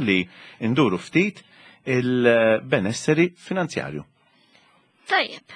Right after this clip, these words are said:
Speaker 1: Għax
Speaker 2: U
Speaker 1: hija marbuta wkoll, sorry, su,
Speaker 2: Le,
Speaker 1: ħafna
Speaker 2: tajjeb,
Speaker 1: mu-
Speaker 2: qed ngħid tajjeb għalija ta' wkoll.
Speaker 1: Eh, le, kollha kien tal
Speaker 2: Eh.
Speaker 1: żgur. Imma hija xi ħaġa marbuta, jiena naf nies li jekk ma jkollhomx kuxin taħt rashom ta' ammont ta' flus, iħossuhom ansjużi. U dawn min,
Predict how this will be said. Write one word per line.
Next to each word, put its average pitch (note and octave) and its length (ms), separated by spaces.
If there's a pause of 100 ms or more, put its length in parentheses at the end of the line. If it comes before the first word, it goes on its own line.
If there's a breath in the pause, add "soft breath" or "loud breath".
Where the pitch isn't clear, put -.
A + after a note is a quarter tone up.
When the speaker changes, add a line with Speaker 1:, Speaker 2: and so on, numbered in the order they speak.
(140)
Speaker 1:
Għax A#3+ 140
Speaker 2:
U - 20
Speaker 1:
hija C3 160
marbuta G#2 480
wkoll, A#2+ 400
sorry, F2+ 240
su, G2+ 160
Speaker 2:
Le, F2+ 160
Speaker 1:
ħafna - 320
Speaker 2:
tajjeb, F4 320
Speaker 1:
mu- B3+ 60
Speaker 2:
qed A#3+ 100
ngħid C4+ 160
tajjeb B3 220
għalija B3 260
ta' B3+ 140
wkoll. G3+ 180
Speaker 1:
Eh, B2+ 140 (260)
le, B2 60 (340)
kollha C#3 240
kien G#2+ 180
tal F2+ 220
Speaker 2:
Eh. A3+ 160
Speaker 1:
żgur. A2 220 (320 loud breath)
Imma F#3+ 420
hija E3+ 160
xi G#2 160
ħaġa D#3 260
marbuta, B2+ 540
jiena B2+ 180
naf F2 280
nies F3 180
li C#3 160
jekk D3 140
ma C3 100
jkollhomx B2+ 480
kuxin A2 400
taħt B2 240
rashom G#2+ 400
ta' A2+ 80
ammont A2 380 (420 loud breath)
ta' A#2+ 100
flus, G#2 440 (180)
iħossuhom D3 480
ansjużi. A2 540 (420 loud breath)
U F#2+ 80
dawn C#3+ 260
min, B2 280